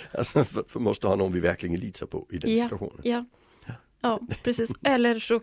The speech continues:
Speaker 2: ja, precis. Då, och det, det exemplet tar jag ibland också, om man skulle bara
Speaker 1: Mm.
Speaker 2: vara tvungen att välja någon, om inte partnern eller så.
Speaker 1: Ja.
Speaker 2: Det finns tillgänglig-, ja, men det finns många, många prekland-, ja,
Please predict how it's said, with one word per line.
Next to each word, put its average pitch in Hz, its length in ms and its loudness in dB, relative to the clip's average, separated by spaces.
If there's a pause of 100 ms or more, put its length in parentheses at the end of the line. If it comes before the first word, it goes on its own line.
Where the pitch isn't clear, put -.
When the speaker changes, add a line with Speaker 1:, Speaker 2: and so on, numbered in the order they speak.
(140)
Speaker 2:
ja, 247 120 2
precis. 247 480 0
Då, 233 180 2
och 214 200 4
det, 220 180 4 (440)
det 233 220 4
exemplet 220 500 0
tar 208 160 4
jag 190 120 4
ibland 175 260 2
också, 165 240 0
om 208 60 4
man 196 100 4
skulle 196 240 0
bara 202 120 6
Speaker 1:
Mm. 185 140 6
Speaker 2:
vara - 100 -6
tvungen 185 340 6
att 190 100 4
välja 185 380 4
någon, 180 320 2
om 190 180 0
inte 180 300 0
partnern 170 540 2
eller 170 160 2
så. 175 100 -2
Speaker 1:
Ja. 107 80 2 (720)
Speaker 2:
Det - 40 -2
finns 208 360 2
tillgänglig-, 175 580 2
ja, 226 120 0
men 226 200 4
det 214 100 4
finns 190 180 0
många, 240 240 4
många 202 400 4
prekland-, 226 380 0
ja, 233 240 6